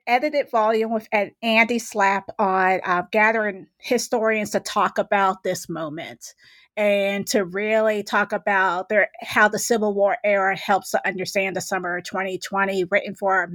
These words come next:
a popular audience and really embracing the personal is political, even by scholars who don't really write that way.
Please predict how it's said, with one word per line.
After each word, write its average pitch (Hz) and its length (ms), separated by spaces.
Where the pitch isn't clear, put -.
a 190 120
popular 202 520
audience 180 680
and 170 180
really 208 320
embracing 180 840
the 214 80
personal 208 580
is 202 140
political, 208 800
even 214 260
by 175 160
scholars 185 500
who 196 80
don't 190 260
really 180 260
write 214 300
that 466 140
way. 494 240